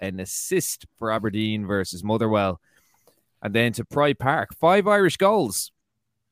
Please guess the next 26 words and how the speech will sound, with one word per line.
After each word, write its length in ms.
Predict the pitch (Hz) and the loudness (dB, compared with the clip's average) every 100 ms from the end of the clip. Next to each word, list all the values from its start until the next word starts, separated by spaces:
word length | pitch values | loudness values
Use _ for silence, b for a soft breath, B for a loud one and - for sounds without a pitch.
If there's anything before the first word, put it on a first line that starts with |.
| _ - - | _ -16 -12
So 720 | - 127 117 117 113 113 110 - | -2 2 4 4 2 2 -2 -2
Conor 240 | 160 143 | -2 0
Harrahan 420 | 131 139 143 156 - - | 2 2 2 -2 -10 -12
assisting, 680 | - 143 135 - 131 113 104 - | -6 -4 -4 -4 -4 -4 -10 -12
uh, 300 | 90 92 95 - | -10 -8 -8 -4
Dave 200 | 113 104 | -4 -4
McGoldrick 580 | 101 107 113 123 123 | -2 0 0 0 -6
for 140 | - 104 | -6 -10
one 300 | 98 117 120 | -8 -8 -6
of 40 | |
his 140 | 92 - | -8 -10
three 300 | 101 95 90 | -8 -6 -2
goals. 340 | 95 101 101 | 0 0 -2
James 280 | 113 104 - | -2 -2 -4
Collins 440 | - 110 107 95 | 0 0 0 -6
also 380 | - 98 101 - | -6 -4 -4 -6
scoring 400 | 95 101 92 90 | -8 -4 -4 -4
and 80 | 87 | -6
Jason 420 | 98 95 - 90 | -4 -4 -6 -6
Knight 240 | 92 95 - | -4 -4 -6
scoring 340 | - 87 85 | -8 -8 -8
a 100 | 78 _ - | -10 _ -14
fantastic, 560 | 92 - 135 143 107 - | -14 -8 -8 -8 -12 -12
tidy 380 | - 98 95 | -6 -6 -4
little 180 | 95 80 | -4 -6
finish, 440 | 87 90 82 - | -6 -6 -8 -12